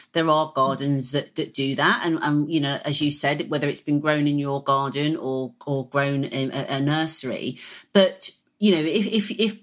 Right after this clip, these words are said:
budget is, is difficult, and budget is one thing, there's always the cost, the cash cost, but there's also time. You've got to marry that up with time, because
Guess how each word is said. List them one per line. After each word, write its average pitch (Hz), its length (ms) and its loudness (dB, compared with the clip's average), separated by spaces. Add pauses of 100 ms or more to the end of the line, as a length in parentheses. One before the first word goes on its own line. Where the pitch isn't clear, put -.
(160)
budget 262 520 0 (340)
is, 247 340 0
is 233 280 0
difficult, 131 760 -6 (260)
and 190 320 2 (480)
budget 320 400 2
is 262 160 -2
one 180 240 2
thing, 123 460 -6 (200)
there's 160 180 0
always 233 320 0
the - 80 -2
cost, - 520 -4
the 151 80 -6
cash 165 420 -2
cost, - 520 -6 (520)
but - 360 2
there's 202 200 4
also 254 340 0
time. 139 680 0
You've 160 140 -6
got 208 80 4
to 208 80 4
marry 190 400 4
that 156 160 0
up 151 160 -2
with 151 160 -4
time, 131 560 0
because 190 500 2